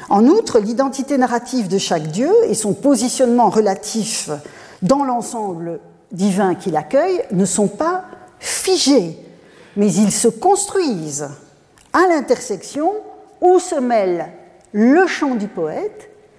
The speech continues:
et les attentes de son auditoire. Donc cette interaction, elle est fondamentale.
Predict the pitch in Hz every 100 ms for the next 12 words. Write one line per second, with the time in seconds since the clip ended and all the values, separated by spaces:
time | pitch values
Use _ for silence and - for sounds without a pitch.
0 | 330 349 302 262 254 294 302 294 220 233
1 | 233 233 220 196 185 - 165 - - -
2 | 196 - 214 240 233 233 202 - - 285
3 | - 175 196 196 - 202 170 151 143 -
4 | -